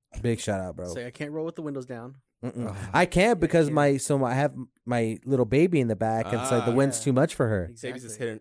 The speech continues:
Speaker 3: the baby's get, forehead getting hit with the wind. You're like,
Speaker 1: Yeah,
Speaker 3: "Stop
Speaker 1: and she's
Speaker 3: it."
Speaker 1: like, "You can't breathe." She's like,
Speaker 3: <laughs>
Speaker 1: "Okay,
Speaker 3: Aw.
Speaker 1: windows up."
Speaker 2: It's like my son before we started the pod, bro.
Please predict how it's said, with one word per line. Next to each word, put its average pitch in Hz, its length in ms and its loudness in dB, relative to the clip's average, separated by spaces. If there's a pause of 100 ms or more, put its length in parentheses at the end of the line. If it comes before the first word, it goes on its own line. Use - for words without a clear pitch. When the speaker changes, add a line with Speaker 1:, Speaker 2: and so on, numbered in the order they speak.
Speaker 3:
the 104 140 -20
baby's 104 240 -8
get, 104 140 -14
forehead 101 260 -8
getting 92 180 -12
hit 104 100 -12
with 80 80 -14
the 90 60 -14
wind. 90 200 -14
You're 87 80 -14
like, 139 80 -6
Speaker 1:
Yeah, 127 100 -2
Speaker 3:
"Stop 117 140 -4
Speaker 1:
and 127 100 0
she's 135 80 -2
Speaker 3:
it." 147 60 0
Speaker 1:
like, - 80 -2
"You - 80 -18
can't 131 240 -4
breathe." 123 240 0
She's 131 100 -8 (480)
like, 117 140 -6
Speaker 3:
<laughs> - 0 -
Speaker 1:
"Okay, 127 220 -2
Speaker 3:
Aw. 127 60 0
Speaker 1:
windows 147 300 4
up." 165 220 6 (400)
Speaker 2:
It's 123 140 -16
like 139 140 -14
my 127 80 -12
son 131 320 -10
before 127 260 -10
we 120 80 -12
started 117 260 -12
the 104 60 -20
pod, 123 380 -10
bro. 127 320 -12